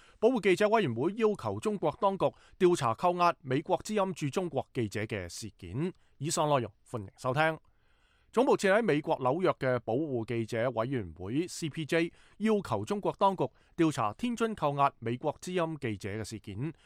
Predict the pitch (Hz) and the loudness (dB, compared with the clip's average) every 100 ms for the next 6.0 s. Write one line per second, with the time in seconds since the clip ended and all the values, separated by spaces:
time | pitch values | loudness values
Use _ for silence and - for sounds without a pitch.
0 | _ 131 120 156 - 120 98 - 135 - | _ -6 -2 -4 -4 -8 -8 -10 -8 -2
1 | 165 147 110 156 160 117 110 113 113 165 | 0 0 -2 -2 -2 -6 -6 -4 -2 0
2 | 135 95 - 110 101 110 101 120 120 120 | 0 -4 -6 -4 -4 -4 -4 -4 2 2
3 | - _ _ _ _ _ _ - 127 131 | 2 _ _ _ _ _ _ -2 0 0
4 | 127 123 139 135 165 151 151 151 117 104 | 0 0 0 0 0 0 -2 -2 -2 -2
5 | 120 117 120 131 127 131 131 123 120 | -2 -2 0 0 2 0 0 2 2